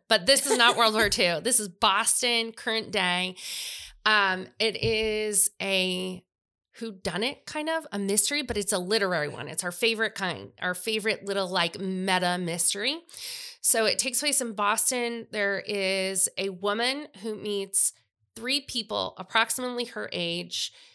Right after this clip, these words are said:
Speaker 1: in the library one day. They're in this, the Boston Public Library, and they're all sitting there working on their own projects, and she's n-, noticing each of them 'cause she's a writer. She, we find out she's in Boston on a writing scholarship,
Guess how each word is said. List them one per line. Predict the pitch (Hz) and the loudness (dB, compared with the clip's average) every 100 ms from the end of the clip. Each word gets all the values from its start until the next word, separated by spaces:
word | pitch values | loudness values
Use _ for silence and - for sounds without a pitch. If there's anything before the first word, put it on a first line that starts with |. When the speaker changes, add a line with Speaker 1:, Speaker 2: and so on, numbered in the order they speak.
| _ _ _ 208 | _ _ _ 0
Speaker 1:
in | 226 247 | 0 0
the | 254 | -2
library | 233 190 202 175 175 | 2 2 2 -2 -4
one | 180 175 170 | -4 -4 -6
day. | 160 135 | -8 -8
They're | 180 | -8
in | - 202 | -6 -4
this, | 185 - - | 0 0 -2
the | 185 185 | -6 -6
Boston | 185 175 - 185 | -4 -4 -4 -4
Public | 175 170 165 | -8 -10 -10
Library, | 156 147 147 151 165 - - - - - | -10 -8 -10 -10 -12 -16 -20 -20 -20 -6
and | 196 180 180 170 175 175 - _ _ _ _ _ _ _ _ _ _ | -4 -2 -2 -2 -2 -4 -6 _ _ _ _ _ _ _ _ _ _
they're | 202 196 | -4 0
all | 220 | 2
sitting | - 233 214 | 0 0 0
there | 190 | -2
working | 185 180 202 | -2 -4 -4
on | 185 | -4
their | 180 175 | -2 -4
own | 180 | -4
projects, | 180 165 165 170 170 - - - - | -4 -4 -4 -6 -6 -2 -2 -4 -8
and | |
she's | - 196 185 | -8 -4 -6
n-, | - - | -6 -4
noticing | 208 226 233 220 190 | -2 0 0 0 -2
each | 202 190 | -6 -6
of | 180 | -6
them | 160 | -8
'cause | 185 170 | -4 -2
she's | 202 175 | -2 -4
a | |
writer. | 170 180 170 - - - - - - _ | -2 -2 -2 -6 -12 -18 -20 -20 -20 _
She, | - 208 185 | -2 -2 -2
we | 196 202 | -4 -4
find | 180 180 | -4 -4
out | 165 - | -2 -4
she's | 196 180 | -2 -4
in | 180 | -2
Boston | 202 202 208 | 0 2 0
on | 196 175 | -2 -6
a | 165 | -2
writing | 190 214 214 | 0 0 -2
scholarship, | - 196 196 - 185 180 | -2 -2 -2 -2 -4 -6